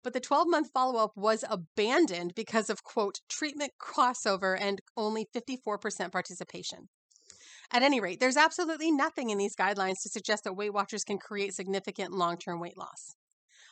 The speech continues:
Bottom line, based on the research that they cite on their own website,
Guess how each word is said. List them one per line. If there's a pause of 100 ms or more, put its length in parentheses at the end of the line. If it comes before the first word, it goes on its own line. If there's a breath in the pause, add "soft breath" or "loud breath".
(140 loud breath)
Bottom
line, (520 loud breath)
based
on
the
research
that
they
cite
on
their
own
website,